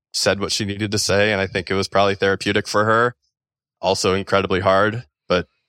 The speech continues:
I mean, I have so much pride now, now that, like, I'm, I'm older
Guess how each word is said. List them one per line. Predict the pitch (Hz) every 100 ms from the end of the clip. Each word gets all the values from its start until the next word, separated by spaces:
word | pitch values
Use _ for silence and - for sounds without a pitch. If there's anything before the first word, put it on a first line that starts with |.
| _ 87
I |
mean, | 90 85 80 - - _ _ _ _ _ _ -
I | 95
have | 107
so | - 107
much | 104 -
pride | - 98 92
now, | 104 143
now | 131 147
that, | 180
like, | 147 117
I'm, | 117 107 98 -
I'm | 101
older | 151 175 170 160